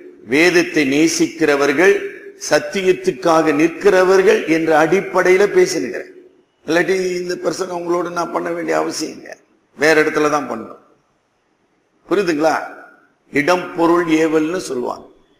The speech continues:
எல்லாரிடத்துலயும் எல்லா விஷயத்தையும் பேச முடியாது.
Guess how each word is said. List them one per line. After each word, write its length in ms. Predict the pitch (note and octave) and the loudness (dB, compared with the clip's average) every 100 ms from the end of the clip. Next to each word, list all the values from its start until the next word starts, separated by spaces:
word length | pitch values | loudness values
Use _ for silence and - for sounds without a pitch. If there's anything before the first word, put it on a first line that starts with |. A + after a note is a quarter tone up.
| _ _ _ _ _ | _ _ _ _ _
எல்லாரிடத்துலயும் 720 | C3 D#3+ F#3 F#3+ F#3 F#3+ G#3 G#3 | -2 2 4 4 2 0 -2 2
எல்லா 180 | G3+ | 2
விஷயத்தையும் 520 | G#3+ G#3 - G#3+ A3+ - | 2 0 -2 0 0 2
பேச 260 | A3+ G#3+ | 0 0
முடியாது. 560 | A3+ G3 - E3 - | -4 -4 -2 -4 -6